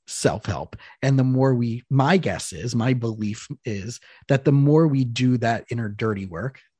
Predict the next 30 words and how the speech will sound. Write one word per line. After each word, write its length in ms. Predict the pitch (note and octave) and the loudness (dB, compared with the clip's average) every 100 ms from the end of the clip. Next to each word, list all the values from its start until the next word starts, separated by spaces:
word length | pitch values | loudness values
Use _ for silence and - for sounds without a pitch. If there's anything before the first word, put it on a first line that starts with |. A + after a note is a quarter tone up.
| _ _ | _ _
that's 200 | A#2 G#2 | -8 -8
really 200 | A2+ G2 | -8 -8
not 180 | F2 F#2 | -10 -12
so 140 | - E2+ | -12 -8
dirty. 340 | G#2 F#2 G2 | -6 -4 -4
It's 140 | C3 | -8
just, 240 | - G#2+ G#2+ | -10 -12 -12
you 60 | |
know, 100 | G2+ | -12
the, 180 | G#2 A2 - - | -12 -14 -16 -14
the, 160 | G#2 | -12
the 80 | - | -10
term, 400 | G#2+ D3 A2+ C3+ - - - - | -6 -2 0 -2 -6 -16 -10 0
right? 240 | B2+ D3 | 2 4
The 80 | D3 | 4
more 180 | D3 E3 | 6 8
we 100 | D3 | 8
do 120 | C#3+ | 6
that 200 | C#3 A#2+ | 4 4
good 200 | C#3+ C#3 | 4 4
work 400 | A#2+ G#2+ A#2 - - | 4 2 -2 -6 -4
and 80 | |
we 120 | B2 A#2 | -4 -2
clean 300 | - C3 A#2 | 0 0 2
that 140 | G2+ | 0
up, 280 | C3+ C3+ - | 0 0 0
the 60 | B2+ | 0
more 480 | B2+ C3 C3 C3+ C3 | 2 4 4 2 2
we're 200 | B2 A#2 | -2 -4
going 420 | A#2 A#2 A2+ | -4 -4 -4